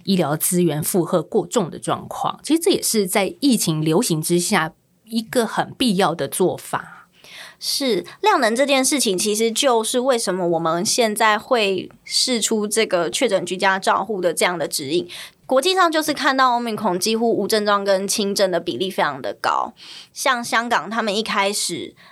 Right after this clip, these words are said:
Speaker 2: 呃，香港当地的媒体那时候的报道就说，为什么香港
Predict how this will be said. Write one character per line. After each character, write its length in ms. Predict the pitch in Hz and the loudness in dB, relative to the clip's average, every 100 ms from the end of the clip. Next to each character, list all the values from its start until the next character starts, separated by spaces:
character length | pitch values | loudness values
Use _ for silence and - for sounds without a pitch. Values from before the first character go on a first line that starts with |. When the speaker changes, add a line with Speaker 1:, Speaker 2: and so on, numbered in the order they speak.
| - | -2
Speaker 2:
呃， 200 | 196 185 | 0 2
香 220 | 233 240 | 2 2
港 220 | 202 190 | 0 2
当 180 | 202 226 | 0 0
地 80 | 240 | -2
的 100 | 185 | 0
媒 220 | 180 185 | 0 -2
体 160 | 202 185 | -2 -2
那 120 | 202 | 0
时 120 | 202 | 2
候 120 | 190 | 2
的 100 | 190 | 2
报 160 | 175 202 | 2 2
道 160 | 185 | 2
就 180 | 180 202 | 0 -2
说， 300 | 196 - 196 | -2 0 0
为 120 | 220 | 2
什 120 | 294 226 | 0 0
么 60 | |
香 220 | 190 208 220 | 2 2 2
港 300 | 190 165 | 0 -2